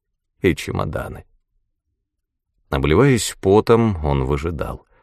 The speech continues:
Но полицейский отходить явно не собирался.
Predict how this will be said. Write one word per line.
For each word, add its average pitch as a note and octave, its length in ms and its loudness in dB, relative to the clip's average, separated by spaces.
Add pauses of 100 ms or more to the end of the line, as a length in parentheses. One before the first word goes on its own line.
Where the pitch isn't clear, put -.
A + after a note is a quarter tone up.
(1000)
Но D#3+ 200 -2
полицейский C#3 640 2
отходить A2+ 420 0
явно D2 380 4
не D2 100 0
собирался. E2 640 -6